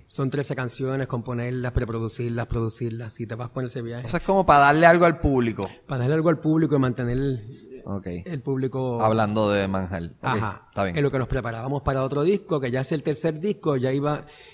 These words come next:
Speaker 1: había mucha expectativa de que ya iba a ser, a salir por una multinacional.
Speaker 2: Ok.
Speaker 1: Y a
Speaker 2: Enten-
Speaker 1: nivel internacional se hablaba mucho de Manjar de los Dioses. Siempre en los
Speaker 2: Ok.
Speaker 1: festivales que tocamos en Nueva York, en el, en el Latin Alternative Music Conference, matamos.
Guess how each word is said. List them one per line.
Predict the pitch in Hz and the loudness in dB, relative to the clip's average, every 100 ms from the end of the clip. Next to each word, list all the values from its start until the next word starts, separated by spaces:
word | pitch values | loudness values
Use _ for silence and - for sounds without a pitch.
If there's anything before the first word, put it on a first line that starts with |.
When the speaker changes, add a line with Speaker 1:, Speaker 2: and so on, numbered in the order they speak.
| - | -12
Speaker 1:
había | - 139 147 | -4 0 2
mucha | 156 190 | 2 2
expectativa | 175 147 160 180 185 | 0 0 2 4 4
de | 156 | 4
que | 131 | 2
ya | 123 | 2
iba | 127 135 | 0 0
a | |
ser, | 151 147 147 | 0 0 0
a | |
salir | 127 127 139 | -2 0 0
por | 143 | 0
una | 123 | 0
multinacional. | 127 131 135 127 - 117 107 113 - _ _ | 0 0 0 -2 -2 -2 -2 -6 -16 _ _
Speaker 2:
Ok. | 101 87 76 - _ - - - - | -12 -10 -12 -14 _ -20 -20 -20 -6
Speaker 1:
Y | 180 180 156 | 0 4 6
a | |
Speaker 2:
Enten- | 147 | 6
Speaker 1:
nivel | 143 143 | 6 6
internacional | 185 185 180 180 190 190 202 | 6 6 4 4 6 4 4
se | 165 | 2
hablaba | 127 127 147 | 2 4 4
mucho | 156 160 147 | 2 2 2
de | |
Manjar | 135 123 127 | 2 0 -2
de | 120 | -4
los | 135 | -4
Dioses. | 117 120 117 120 98 - 98 | -4 -4 -4 -10 -12 -12 -4
Siempre | 117 120 147 | -4 0 0
en | |
los | 135 | 2
Speaker 2:
Ok. | - | 0
Speaker 1:
festivales | - 123 127 | -2 0 0
que | 139 | 0
tocamos | 147 139 143 147 | -2 0 0 2
en | 143 139 | 2 4
Nueva | 135 131 | 2 2
York, | 127 143 147 | 2 2 0
en | 131 | -2
el, | 120 127 | -2 -4
en | 131 117 | -4 -4
el | |
Latin | 117 123 123 | -4 -4 -6
Alternative | 113 131 131 151 139 | -6 -6 -6 -6 -4
Music | 143 143 | -4 -4
Conference, | 156 156 151 131 120 110 - _ _ _ - - _ _ | -4 -2 -2 -2 -2 -6 -16 _ _ _ -20 -20 _ _
matamos. | 135 120 113 120 104 | -4 -2 0 0 -2